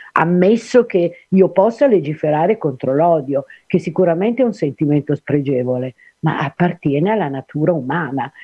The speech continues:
E quindi, insomma, io direi che c'è tanto, tanto da discutere. Ripeto, in molti,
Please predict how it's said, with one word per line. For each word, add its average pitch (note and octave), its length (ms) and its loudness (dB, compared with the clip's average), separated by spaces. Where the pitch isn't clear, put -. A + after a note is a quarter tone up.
E - 140 -2
quindi, - 340 -6
insomma, - 360 -4
io E4 180 2
direi D#3 260 0
che D#3 140 -4
c'è D#3+ 220 -2
tanto, A#3 440 2
tanto G#3 320 -2
da C#3 160 -4
discutere. D3 720 -2
Ripeto, G3 540 0
in D#3 240 2
molti, F#3+ 520 2